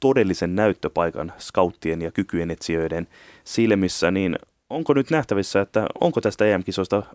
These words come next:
ollut sitten näille kaksituhatta yhdeksän niissä pelanneissa niin hyötyä? Ovatko he päässeet siirtymään urallaan sellaisiin seuroihin, josta todellisia mahdollisuuksia olisi tulla A-maajoukkuetason pelaajaksi?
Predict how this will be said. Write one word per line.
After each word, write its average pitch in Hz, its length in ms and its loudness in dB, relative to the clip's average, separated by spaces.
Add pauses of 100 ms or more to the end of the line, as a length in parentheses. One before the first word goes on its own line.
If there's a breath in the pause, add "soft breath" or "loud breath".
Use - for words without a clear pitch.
ollut 135 260 4
sitten 85 260 -6
näille 85 260 -4 (500 soft breath)
kaksituhatta 95 460 0
yhdeksän 87 440 -2
niissä 87 280 -4
pelanneissa 82 480 -4
niin 90 240 -4
hyötyä? 92 480 0 (160)
Ovatko 117 280 2
he 95 100 -4
päässeet - 360 -2
siirtymään 80 560 -4
urallaan 82 380 -2
sellaisiin 85 380 -2
seuroihin, 80 480 -2
josta 82 260 -6 (440 loud breath)
todellisia 92 460 2 (400)
mahdollisuuksia 82 600 0
olisi 95 200 0
tulla 73 280 -6
A-maajoukkuetason 82 640 -4
pelaajaksi? - 420 -6